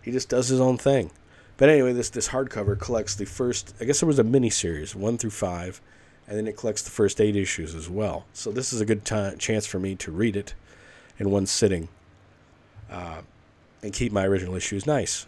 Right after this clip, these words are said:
I, I think I'm missing one of those first five issues, and that's why I haven't started sitting down to read it. But yeah, this, this collection collects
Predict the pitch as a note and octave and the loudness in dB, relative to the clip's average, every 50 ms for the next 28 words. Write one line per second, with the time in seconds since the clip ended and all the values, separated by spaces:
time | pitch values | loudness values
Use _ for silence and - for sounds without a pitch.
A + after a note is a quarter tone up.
0 | - _ - A#2+ A#2 A#2 G#2 B2+ B2+ - D3+ C#3+ B2 A2+ A#2 B2 - - A#2+ G#2+ | -16 _ -12 -10 -8 -8 -8 -6 -4 -2 0 0 2 2 2 0 0 2 2 4
1 | G#2 G#2 A2+ A2+ A2 G#2+ G#2 G2+ G2 - - - G#2 G2+ - - - - F#2+ G2 | 4 6 6 6 6 6 6 4 2 2 2 2 2 2 2 0 -2 0 0 0
2 | F#2+ F#2 F#2 F#2+ F2+ - G2 F#2 F2 F#2 F2+ F2 F2 - - F#2 F2+ F2 F2 F2 | 0 -2 -2 -2 -2 -2 -2 -2 -4 -4 -4 -6 -6 -6 -6 -6 -4 -4 -6 -6
3 | F2 - - - F#2+ F#2+ F#2 F2+ F2+ F2 E2+ - - - F#2 F2+ F2+ E2+ E2+ F2 | -8 -12 -14 -10 -8 -6 -4 -4 -6 -6 -8 -8 -4 -2 -2 -2 -2 -4 -6 -10
4 | - - - - _ _ _ _ _ _ _ - - - - G2+ F#2+ F#2 F2 F2+ | -16 -20 -20 -20 _ _ _ _ _ _ _ -10 -6 -4 -2 -2 -4 -4 -6 -6
5 | F2+ F2 E2+ E2 E2 D#2+ F2+ F2+ E2 E2 D#2+ - _ _ _ _ _ _ _ _ | -8 -8 -8 -8 -8 -6 -6 -6 -8 -10 -12 -16 _ _ _ _ _ _ _ _
6 | _ _ _ _ _ _ - - _ _ _ _ _ _ _ - G#2+ A2 B2+ A#2+ | _ _ _ _ _ _ -20 -20 _ _ _ _ _ _ _ -6 -4 -2 0 0
7 | A#2+ A#2 B2+ B2 - - C#3+ C3+ - - - C3 C#3 C#3 C3+ - C#3 B2+ B2 - | 0 -2 -2 -4 -6 -8 -8 -10 -8 -6 -6 -4 -4 -4 -4 -6 -6 -8 -8 -8
8 | - A#2+ A#2+ A#2 G#2 - - - | -6 -6 -4 -4 -6 -6 -10 -14